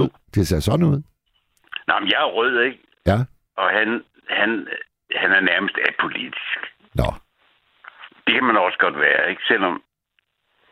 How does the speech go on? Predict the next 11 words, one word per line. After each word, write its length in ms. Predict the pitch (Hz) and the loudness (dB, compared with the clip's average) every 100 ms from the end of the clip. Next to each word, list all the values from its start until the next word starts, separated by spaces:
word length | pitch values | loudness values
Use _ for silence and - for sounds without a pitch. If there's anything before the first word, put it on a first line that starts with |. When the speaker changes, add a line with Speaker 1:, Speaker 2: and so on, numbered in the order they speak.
| _ - | _ -4
Speaker 2:
han 180 | 85 85 | -2 0
går 280 | 98 71 | 2 2
lidt 280 | 87 101 90 | 2 0 0
ind 160 | 90 80 | 0 0
for 400 | 87 80 65 52 50 - _ _ _ _ _ _ - | 0 2 2 -2 -6 -16 _ _ _ _ _ _ -4
aktiehandel 840 | - 165 - 143 - - 73 62 | -2 -2 -4 -4 -4 -6 -6 -4
og 140 | 60 - - | -4 -6 -10
ditten 280 | 64 64 | -8 -4
og 80 | - - | -4 -4
datten. 280 | - - - - _ - _ _ - - - - - _ _ _ - - _ - - _ _ _ _ | -6 -6 -14 -18 _ -20 _ _ -20 -20 -20 -20 -20 _ _ _ -12 -12 _ -14 -14 _ _ _ _
Speaker 1:
Aktiehandel? 720 | 101 110 - 113 82 65 52 | -2 0 0 2 2 0 -6